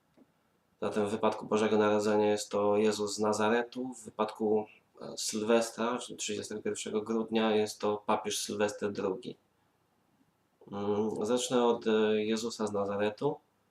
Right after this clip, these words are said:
O, będzie to parę takich podstawowych informacji, które,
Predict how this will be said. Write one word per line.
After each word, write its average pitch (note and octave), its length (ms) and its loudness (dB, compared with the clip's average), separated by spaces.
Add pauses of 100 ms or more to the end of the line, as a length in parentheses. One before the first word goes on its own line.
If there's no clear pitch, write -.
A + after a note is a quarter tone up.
(480)
O, - 240 -8 (280)
będzie A2 160 -2
to A#2+ 100 -4
parę G#2+ 260 6
takich G#2 240 -4
podstawowych A#2 480 2
informacji, A#2 580 2
które, G#2+ 560 0